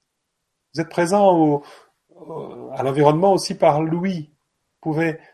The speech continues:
entendre le son de ma voix, peut-être l'écho de ma voix, euh, sur les murs, sur le plafond, dans la pièce dans laquelle vous vous trouvez,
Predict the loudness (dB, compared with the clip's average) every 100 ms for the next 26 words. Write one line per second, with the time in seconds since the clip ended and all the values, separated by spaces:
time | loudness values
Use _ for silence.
0 | _ -8 -2 2 2 2 -8 _ _ _
1 | _ _ -18 -10 -8 -2 0 2 2 2
2 | -4 _ _ _ _ _ _ _ _ _
3 | _ _ _ _ _ _ _ -10 -6 -4
4 | -4 -4 -2 -2 0 -2 0 4 8 8
5 | 8 4 0 -4 -10 -16 -20 -20 -20 _
6 | _ _ _ _ _ _ _ -12 -4 -2
7 | -2 -4 -2 -2 -2 -4 0 -2 0 0
8 | 2 0 0 -2 0 -2 -4 -6 -8 -12
9 | -10 -4 0 2 2